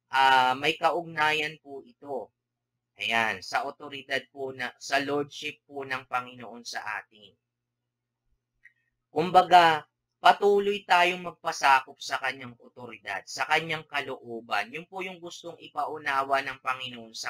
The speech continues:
Kanyang mga disipulo. "Hanapin muna ninyo ang Kanyang kaharian."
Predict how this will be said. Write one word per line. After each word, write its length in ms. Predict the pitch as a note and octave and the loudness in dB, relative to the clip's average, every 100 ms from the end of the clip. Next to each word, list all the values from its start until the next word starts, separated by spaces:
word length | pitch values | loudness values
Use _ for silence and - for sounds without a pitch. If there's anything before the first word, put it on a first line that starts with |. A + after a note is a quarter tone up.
| A#2+ | -10
Kanyang 320 | A#2+ A#2+ B2 | -12 -12 -10
mga 240 | A#2 A2+ | -10 -10
disipulo. 720 | A2+ - A2 _ G2 G2 F2+ _ _ _ _ _ _ _ | -12 -16 -16 _ _ -20 -20 _ _ _ _ _ _ _
"Hanapin 800 | C#3 D#3+ F3 F#3+ - F#3+ F#3 E3+ | -2 2 4 4 2 -10 -10 -8
muna 320 | E3+ E3+ E3+ | -8 -6 -6
ninyo 480 | E3+ D#3+ D3 C3+ - | -8 -12 -12 -10 -8
ang 240 | C3+ B2 | -8 -8
Kanyang 400 | C3 C3 C3+ C3 | -8 -8 -8 -12
kaharian." 640 | B2 A#2+ A2 A2 G#2 G2+ | -10 -10 -10 -12 -14 -14